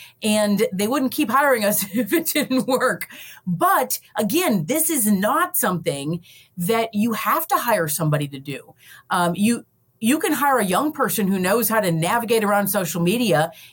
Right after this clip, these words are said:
if you've got the content written, which I wouldn't have s-, maybe somebody really young, right? Get the content written that's focused to your target market.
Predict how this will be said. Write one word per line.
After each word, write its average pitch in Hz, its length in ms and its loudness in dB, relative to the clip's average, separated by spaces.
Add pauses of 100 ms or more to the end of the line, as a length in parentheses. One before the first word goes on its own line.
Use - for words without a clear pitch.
if 226 220 0
you've 196 200 0
got 226 320 0
the 196 100 -4
content 269 720 0
written, 165 220 -2
which 156 180 -2
I 151 60 0
wouldn't 190 500 0
have 160 200 -2
s-, - 360 -6
maybe 156 300 -2
somebody 151 320 0
really 180 300 0
young, 156 260 0
right? 143 340 -2 (360)
Get 254 160 -2
the 254 80 -2
content 302 580 0
written 226 380 0
that's 190 180 -2
focused - 520 -2
to 170 80 -6
your 233 400 -4
target 285 420 0
market. 214 480 0